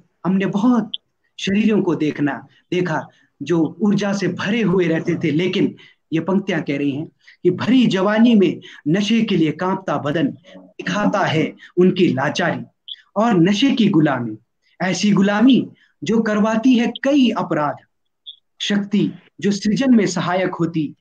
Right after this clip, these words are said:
बन जाती विध्वंस का कारण, जो हाथ चरण छूने के लिए उठने थे नहीं कतराते माता पिता के मारपीट से। चोरी,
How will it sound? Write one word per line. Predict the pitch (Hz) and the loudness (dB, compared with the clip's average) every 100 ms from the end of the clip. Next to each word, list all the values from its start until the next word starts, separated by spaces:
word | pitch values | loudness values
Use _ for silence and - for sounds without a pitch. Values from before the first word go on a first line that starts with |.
| _ _ _ | _ _ _
बन | - 190 | -4 0
जाती | 160 185 180 202 185 170 _ - | 0 0 -2 -2 -2 -6 _ -4
विध्वंस | 165 170 160 254 214 | -4 -2 0 0 0
का | 185 151 | -4 -6
कारण, | 147 127 - _ _ _ _ _ - | -8 -16 -18 _ _ _ _ _ -4
जो | 196 247 | 2 2
हाथ | - 214 285 - 147 - _ _ _ - | 2 0 0 -2 -6 -16 _ _ _ -2
चरण | 254 262 220 | 2 4 4
छूने | - 277 302 262 | 6 6 6 4
के | 254 | 2
लिए | 226 214 | 2 2
उठने | 196 185 185 165 | 2 0 0 0
थे | 160 123 254 311 - - 170 | -2 -2 2 2 2 -2 -2
नहीं | 196 233 254 | 0 2 0
कतराते | 220 202 185 165 165 127 - _ 160 | 0 -2 -2 -2 -4 -6 -10 _ -6
माता | 190 196 190 | -4 -2 -4
पिता | 180 165 202 | -4 -2 -2
के | 202 143 | -2 -6
मारपीट | 123 139 - - 175 | -2 2 4 2 -2
से। | - - - _ _ _ _ _ _ - | -10 -20 -20 _ _ _ _ _ _ -4
चोरी, | 196 190 175 151 | 2 4 4 2